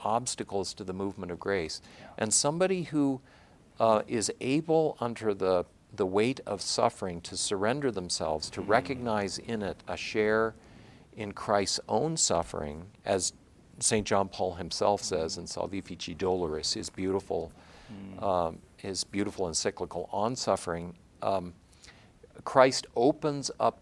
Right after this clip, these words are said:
Speaker 1: the salvific power of the passion to those who embrace him in their own sufferings,
Speaker 2: Mm.
Speaker 1: right? So,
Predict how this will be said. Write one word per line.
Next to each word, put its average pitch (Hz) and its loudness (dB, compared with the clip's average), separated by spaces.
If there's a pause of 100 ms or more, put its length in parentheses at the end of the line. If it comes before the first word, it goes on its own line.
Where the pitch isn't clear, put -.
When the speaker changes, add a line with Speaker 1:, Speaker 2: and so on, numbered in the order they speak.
Speaker 1:
the 107 -2
salvific 104 -2 (460)
power 131 6
of 95 -2
the - -4
passion 85 -6
to - -10
those 87 -2
who 95 -8
embrace 87 -4
him 78 -12 (360)
in 92 -10
their 82 -4
own 117 -2
sufferings, - -8 (220)
Speaker 2:
Mm. 95 -10 (240)
Speaker 1:
right? 98 2
So, 104 6